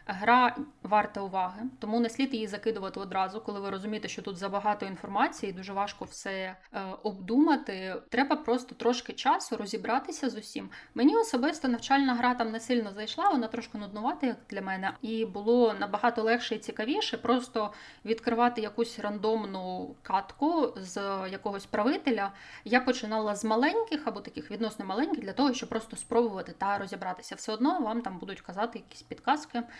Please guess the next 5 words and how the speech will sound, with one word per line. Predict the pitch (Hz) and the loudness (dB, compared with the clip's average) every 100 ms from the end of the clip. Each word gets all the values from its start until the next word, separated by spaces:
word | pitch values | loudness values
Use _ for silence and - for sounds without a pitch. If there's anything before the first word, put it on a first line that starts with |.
| - - | -16 -2
направляти, | 226 226 208 208 277 320 240 | 0 2 0 4 4 4 -2
що | - - 247 277 277 262 196 | -2 0 2 4 4 2 0
вам | 208 226 | -2 -4
треба | - 214 208 196 - | -4 -4 -4 -6 -8
робити. | 196 180 180 | -10 -8 -10